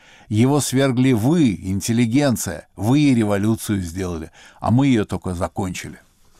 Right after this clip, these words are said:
В полутемных подвалах Ипатьевского дома какой-то развязный субъект в стоптанных валенках весело рассказывает о последних минутах страдальцев и показывает на следы в стенах от пуль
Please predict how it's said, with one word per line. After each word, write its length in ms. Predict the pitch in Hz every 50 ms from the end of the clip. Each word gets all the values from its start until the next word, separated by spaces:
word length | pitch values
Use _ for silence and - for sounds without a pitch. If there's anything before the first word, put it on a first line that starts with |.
| _ _
В 120 | - -
полутемных 580 | - 123 127 143 147 - 208 208 190 180 147 -
подвалах 540 | - 131 107 110 131 147 156 147 131 - -
Ипатьевского 720 | - 120 - - 113 113 - 113 95 - - 110 95 90
дома 320 | 87 113 131 143 135 110 104
какой-то 440 | - 92 - - 101 98 - 98
развязный 640 | 92 92 92 85 80 87 95 95 104 101 95 98 92
субъект 640 | - - - 95 87 92 90 104 127 123 - - - - - - _
в 80 | - -
стоптанных 600 | - - - 127 113 - - 113 101 101 87 90
валенках 540 | 92 101 110 113 117 107 92 - - - - - - - -
весело 500 | 104 101 135 175 175 - 120 113 110 107
рассказывает 600 | 104 101 - - - 131 123 113 113 104 101 90
о 60 | 101
последних 540 | 90 104 92 - 120 120 120 107 101 - -
минутах 460 | 107 101 98 98 104 104 - 98 -
страдальцев 640 | - - - 98 95 92 98 95 90 85 - 98 - - - - - - -
и 100 | 135 120
показывает 560 | - 139 123 - 175 165 156 151 151 131 -
на 100 | 143 143
следы 480 | 131 - - 139 147 151 143 160 170 143
в 80 | -
стенах 480 | - - - - 160 151 143 139 131 -
от 220 | - 135 - -
пуль 400 | - _ 190 196 165 113 90 78